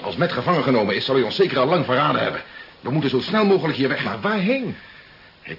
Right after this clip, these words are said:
Speaker 1: zie maar één oplossing. Maar dan vangen we ook twee vliegen in één klap. En we gaan hier weg,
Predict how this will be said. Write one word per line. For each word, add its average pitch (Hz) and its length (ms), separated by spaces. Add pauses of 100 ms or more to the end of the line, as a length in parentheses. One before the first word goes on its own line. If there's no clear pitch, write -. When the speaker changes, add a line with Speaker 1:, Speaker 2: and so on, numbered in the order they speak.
Speaker 1:
zie 123 220
maar 113 160
één 156 180
oplossing. - 420 (400)
Maar 117 300
dan 123 180
vangen 113 220
we 101 60
ook 90 160
twee 135 240
vliegen 131 280
in 131 100
één 165 140
klap. - 280 (400)
En 175 200
we 151 60
gaan 151 160
hier 139 160
weg, 143 280